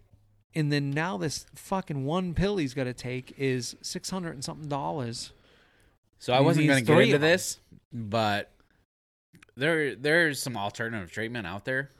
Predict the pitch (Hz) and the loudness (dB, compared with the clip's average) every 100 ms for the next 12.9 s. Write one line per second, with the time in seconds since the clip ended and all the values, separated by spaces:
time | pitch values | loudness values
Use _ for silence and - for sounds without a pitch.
0 | _ - 226 127 101 - 82 85 80 80 | _ 0 2 2 2 0 -2 -6 -12 -20
1 | _ _ _ _ _ _ - _ 123 156 | _ _ _ _ _ _ -20 _ -2 0
2 | 151 131 104 101 117 107 113 98 90 90 | 0 -2 -4 -4 -4 -6 -6 -4 -4 -6
3 | 85 78 98 98 92 98 101 101 107 110 | -6 -8 -8 -8 -8 -12 -10 -10 -8 -10
4 | 113 _ - 135 151 143 139 127 - 120 | -10 _ -12 -2 0 2 2 0 -2 -4
5 | 107 104 - 143 127 131 120 98 - 107 | -2 -4 -6 -2 0 0 -2 -4 -2 -2
6 | 117 123 - 101 101 - 98 90 92 - | -2 -6 -8 -10 -10 -6 -6 -6 -12 -20
7 | _ _ _ _ - - 110 - 101 95 | _ _ _ _ -14 -8 -6 -6 -6 -8
8 | 104 131 117 107 110 95 - 113 117 107 | -10 -10 -6 -6 -6 -10 -10 -10 -10 -10
9 | 98 85 - - 92 - 101 92 90 117 | -10 -10 -14 -8 -8 -8 -10 -8 -10 -10
10 | 110 107 120 127 - 101 101 90 85 _ | -8 -6 -6 -8 -12 -8 -4 -4 -6 _
11 | _ _ _ _ _ _ - 151 143 156 | _ _ _ _ _ _ -4 -2 0 2
12 | 151 - - 120 104 - 87 85 80 | 2 -2 -4 -4 -4 -8 -10 -10 -12